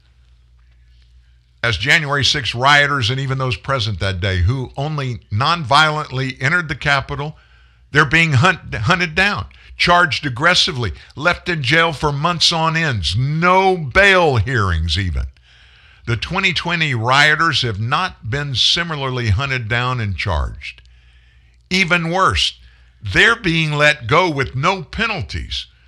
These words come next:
or with mere wrist slaps after Vice President, then Senator Kamala Harris and her Hollywood buddies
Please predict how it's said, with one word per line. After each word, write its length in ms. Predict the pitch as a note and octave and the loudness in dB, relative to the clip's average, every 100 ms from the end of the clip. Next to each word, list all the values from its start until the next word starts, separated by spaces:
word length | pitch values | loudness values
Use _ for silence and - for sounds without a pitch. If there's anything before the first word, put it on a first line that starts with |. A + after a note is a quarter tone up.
| _ _ _ _ _ _ _ _ - | _ _ _ _ _ _ _ _ -4
or 180 | C3+ C3+ | -2 0
with 320 | B2+ G#2 - - | -2 -4 -10 -8
mere 420 | B2 D#3+ D3+ A#2 - - | 0 2 2 2 -4 -10
wrist 640 | G2+ D#3+ G#3 - - - | -2 0 2 2 0 -4
slaps 720 | - - A2 F#2+ F#2+ - - - _ _ _ _ _ _ | -4 -2 0 0 0 -4 -8 -10 _ _ _ _ _ _
after 580 | C3 C3+ - D#3 D#3+ E3 _ - | 0 0 0 -2 0 -2 _ -14
Vice 300 | F2+ D3+ D3 | 0 2 2
President, 600 | - C3+ B2+ A2 C3+ C#3+ | 0 -2 0 -2 -4 -4
then 180 | C#3 B2+ | -4 0
Senator 480 | - D3+ C3+ A#2 G#2+ | 2 2 0 -2 -4
Kamala 460 | E2+ A2+ G#2+ G2+ | -2 -2 -2 0
Harris 400 | G2 G#2+ C#3 D#3+ | 0 2 0 -2
and 100 | C3+ | -2
her 100 | A#2 | -2
Hollywood 600 | A2 A#2+ A#2+ A2 A2 G2 | 0 2 0 -2 -4 -2
buddies 420 | A#2 E3 B2+ A2+ | 0 0 0 -4